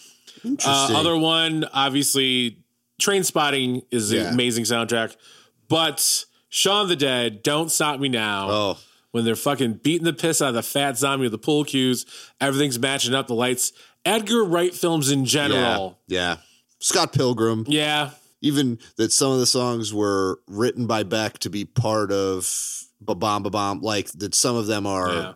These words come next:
Speaker 1: new songs that are also dope.
Speaker 2: Really liked all the Broken Social Scene songs they wrote for, um,
Speaker 1: Oh, yeah.
Speaker 2: what's the name of that band? Something and the Boys?
Speaker 1: Yes.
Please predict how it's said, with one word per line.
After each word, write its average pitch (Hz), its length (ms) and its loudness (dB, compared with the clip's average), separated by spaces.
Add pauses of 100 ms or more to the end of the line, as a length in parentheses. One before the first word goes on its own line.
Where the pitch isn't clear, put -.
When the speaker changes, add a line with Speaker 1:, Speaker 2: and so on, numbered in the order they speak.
(340)
Speaker 1:
new 165 280 2
songs 147 480 2
that 139 100 2
are 123 100 2
also 127 320 2
dope. 120 420 0 (360)
Speaker 2:
Really 151 260 0
liked 135 240 0
all 127 100 -2
the 117 80 0
Broken 110 300 -2
Social 110 320 -2
Scene 107 240 -2
songs 104 520 -4
they 107 120 0
wrote 101 240 -2
for, 101 280 -2
um, 92 380 -6 (380)
Speaker 1:
Oh, 110 180 -2
yeah. 85 400 -4 (380)
Speaker 2:
what's 147 280 -4
the 160 80 2
name 160 80 2
of 160 60 2
that 151 120 -2
band? 160 260 -2
Something 139 320 -2
and 135 100 0
the 113 80 0
Boys? 113 540 0
Speaker 1:
Yes. 110 520 2